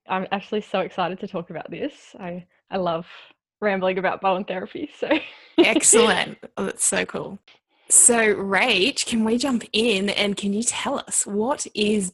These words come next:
Speaker 2: Bowen therapy?
Speaker 1: So Bowen therapy essentially is in dropping into its, um, m-, i-, into its parasympathetic state. And what I mean by that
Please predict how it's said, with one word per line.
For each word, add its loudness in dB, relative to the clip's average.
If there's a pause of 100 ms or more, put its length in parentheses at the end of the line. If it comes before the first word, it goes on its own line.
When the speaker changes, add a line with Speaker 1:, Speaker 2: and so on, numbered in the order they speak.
(100)
Speaker 2:
Bowen 2
therapy? -6 (420)
Speaker 1:
So 0
Bowen -2
therapy -2
essentially -6
is -4
in -8 (240)
dropping -2
into -4
its, -8
um, -8 (380)
m-, -4 (160)
i-, -4
into -2
its -2
parasympathetic -6
state. -12 (540)
And 0
what 4
I 2
mean 2
by 0
that -4